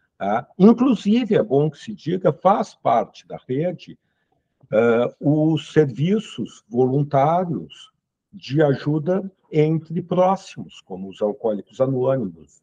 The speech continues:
os dependentes químicos anônimos, são instituições de voluntários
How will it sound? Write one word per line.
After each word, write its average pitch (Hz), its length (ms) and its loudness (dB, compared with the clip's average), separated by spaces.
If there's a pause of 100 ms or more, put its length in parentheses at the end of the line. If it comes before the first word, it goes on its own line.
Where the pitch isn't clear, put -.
os - 160 -20
dependentes 107 460 -4
químicos 110 460 -4
anônimos, 123 680 2 (460)
são 165 300 6
instituições 147 800 2
de - 80 -6
voluntários 147 1080 2